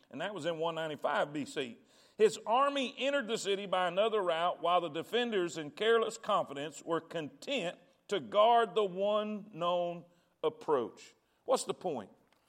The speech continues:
What's the point? Later on, Sardis regained its, or, or excuse me, never regained its independence, and eventually coming under Roman control in one thirty-three B C,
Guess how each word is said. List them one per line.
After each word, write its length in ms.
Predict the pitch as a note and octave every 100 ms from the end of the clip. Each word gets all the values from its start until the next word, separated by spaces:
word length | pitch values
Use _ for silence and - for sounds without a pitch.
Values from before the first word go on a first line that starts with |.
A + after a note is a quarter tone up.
| _ _ _ _ - -
What's 200 | F#3+ -
the 100 | D#3+
point? 280 | F3+ C3+ - -
Later 360 | G#3 B3 B3
on, 180 | G#3+ G#3
Sardis 420 | G#3 G3+ G3+ F#3+ -
regained 480 | F#3 D#3+ F#3 G3 F3+
its, 200 | F3+ - - F3
or, 160 | E3+
or 80 | F3+
excuse 280 | D3 G3+ F#3
me, 120 | D#3+
never 360 | D3 F#3+ A#3+ F#3+
regained 400 | F3+ D#3 F3 D#3+
its 160 | C#3+
independence, 540 | E3+ D3+ C3 D3 D#3 D#3+
and 100 | D3+
eventually 440 | D#3 G3+ - F3
coming 320 | G3+ F#3 E3+
under 260 | E3+ F3 D#3+
Roman 400 | D#3+ F3+ E3+ D#3+
control 600 | D#3 B2 F#3+ E3 D3 C3+
in 180 | C#3 D3
one 180 | D#3+
thirty-three 540 | D3+ D3+ C#3+ C3+ D3 C#3
B 220 | B2 C#3+
C, 360 | C#3 C#3 C#3